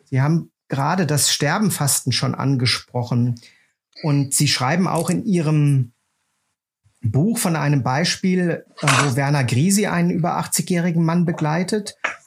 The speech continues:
und wo Sie selbst als sogenannte Zeugin, und vielleicht können Sie dazu auch noch mal was sagen, eine neunzigjährige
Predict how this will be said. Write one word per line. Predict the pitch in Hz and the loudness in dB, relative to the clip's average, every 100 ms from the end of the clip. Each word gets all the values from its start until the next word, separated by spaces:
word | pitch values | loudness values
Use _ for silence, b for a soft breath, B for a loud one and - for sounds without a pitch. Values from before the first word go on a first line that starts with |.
| _ | _
und | 170 147 | 0 2
wo | 165 | 2
Sie | 160 147 | 2 4
selbst | 135 160 196 - - | 4 2 0 -2 -2
als | 151 151 - | -2 0 0
sogenannte | 160 156 143 151 135 | 0 0 2 0 0
Zeugin, | - 156 185 202 147 156 175 | 0 0 0 2 2 2 0
und | 175 143 | 0 0
vielleicht | 147 - | -2 0
können | 156 147 | 0 2
Sie | 147 | 2
dazu | 147 143 - | 0 -2 -2
auch | 135 135 | 0 2
noch | 165 | 2
mal | 165 151 | 2 2
was | 151 - | 0 0
sagen, | 147 156 160 151 B B B - | 0 0 -2 -6 B B B -4
eine | 143 147 | 0 2
neunzigjährige | 139 160 196 - 143 147 139 139 123 131 131 - | 2 2 2 0 -2 0 0 0 0 0 0 -2